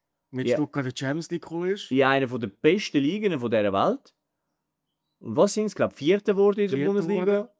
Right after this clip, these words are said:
Speaker 2: Champions League. Jetzt Pokalfinal, äh, verloren gestern Abend. Also, ich meine, schlussendlich, äh, was willst du mehr, oder?
Speaker 1: Mhm.
Speaker 2: Aber,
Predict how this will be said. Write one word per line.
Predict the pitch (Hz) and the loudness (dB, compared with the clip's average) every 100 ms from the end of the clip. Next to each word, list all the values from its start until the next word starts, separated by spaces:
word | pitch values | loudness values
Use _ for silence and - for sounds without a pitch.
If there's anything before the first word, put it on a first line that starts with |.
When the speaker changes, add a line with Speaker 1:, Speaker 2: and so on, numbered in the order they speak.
| - | -4
Speaker 2:
Champions | 104 151 190 185 | -2 0 -2 -2
League. | 202 214 214 - _ _ _ _ _ _ | -2 -2 -6 -14 _ _ _ _ _ _
Jetzt | 135 139 | 2 2
Pokalfinal, | - 107 - 117 156 175 175 185 185 - _ - | 0 -8 0 2 2 0 0 0 -2 -8 _ -8
äh, | 147 156 151 156 156 | 0 2 2 2 0
verloren | 156 156 170 170 | 0 0 2 0
gestern | 175 180 180 | 0 -2 0
Abend. | 175 175 208 247 _ _ _ _ _ _ _ _ | 0 2 -2 -8 _ _ _ _ _ _ _ _
Also, | - 131 127 123 120 117 117 113 107 | 0 2 4 4 4 4 4 2 -2
ich | |
meine, | 120 120 110 | -2 -2 -2
schlussendlich, | 113 120 131 139 127 113 - - | -6 -2 -2 0 -2 -2 -6 -6
äh, | 95 90 78 71 55 50 - _ _ _ _ _ _ | -2 -2 -2 -4 -8 -12 -16 _ _ _ _ _ _
was | - 98 | -14 -6
willst | 120 156 | -4 -4
du | 220 | -4
mehr, | 202 82 - _ | -4 -4 -14 _
oder? | 113 151 | -4 -2
Speaker 1:
Mhm. | 123 | -2
Speaker 2:
Aber, | 98 101 | -2 -2